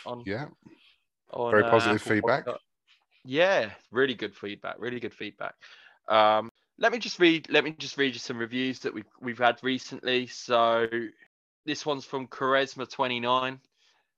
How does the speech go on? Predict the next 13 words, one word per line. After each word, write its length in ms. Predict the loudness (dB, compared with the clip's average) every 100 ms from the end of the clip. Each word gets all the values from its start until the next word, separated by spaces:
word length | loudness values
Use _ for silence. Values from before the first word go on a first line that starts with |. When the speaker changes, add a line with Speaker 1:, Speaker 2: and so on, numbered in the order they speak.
| -4
Speaker 1:
Uh, 260 | 0 2 0
"Can't 300 | 0 0 2
recommend 460 | -4 -8 -10 -8
this 180 | -12 -14 -20 _
enough 480 | -8 -4 -4 -6 -20 _ _ _ _ _ _ _
for 140 | -10 -4
all 180 | -2
football 280 | -4 -8 -12
fans. 360 | -6 -4 -4 -8
The 160 | -14 -14 _ _
interview, 600 | -8 -8 -12 -14 -12 -10 -8 -8
excellent 440 | -8 -10 -16 -10
guests, 480 | -6 -6 -8 -20